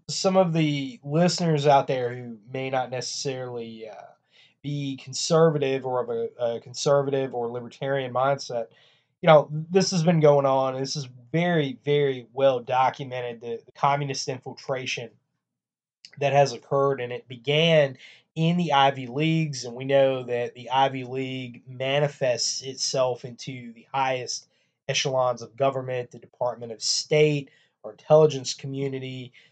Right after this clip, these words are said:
um, and, and so on and so forth. The, the highest halls of government are,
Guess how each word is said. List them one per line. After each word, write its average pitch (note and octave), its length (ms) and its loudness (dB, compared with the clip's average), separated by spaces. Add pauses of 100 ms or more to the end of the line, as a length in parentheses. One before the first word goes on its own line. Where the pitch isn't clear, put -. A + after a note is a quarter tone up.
(180)
um, A2 500 -2
and, A#2+ 280 -12
and A#2+ 140 -8 (420)
so E3+ 260 0
on F3 120 6
and C#3+ 80 2
so D#3 220 6
forth. B2+ 420 -4
The, B2+ 260 -2
the A#2 60 -4
highest F#3 600 6
halls E3 380 8
of C3+ 140 -8
government B2+ 520 2
are, A#2 260 -4